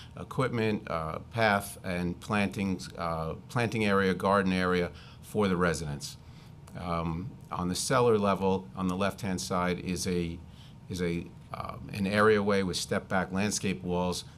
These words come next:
where additional, uh, programmatic, uh, elements such as the community room, the offices for S U S are located on that level, but we've created, as I said, that stepped landscape wall, so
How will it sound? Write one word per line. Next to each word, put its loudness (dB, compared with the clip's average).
where 0
additional, 0
uh, -2
programmatic, 2
uh, -6
elements 2
such -2
as -4
the -6
community 2
room, 2
the 2
offices 0
for -2
S -2
U 2
S 0
are -8
located 2
on 0
that 0
level, 4
but 0
we've 0
created, 0
as -2
I -2
said, -2
that -2
stepped 0
landscape 0
wall, 0
so 0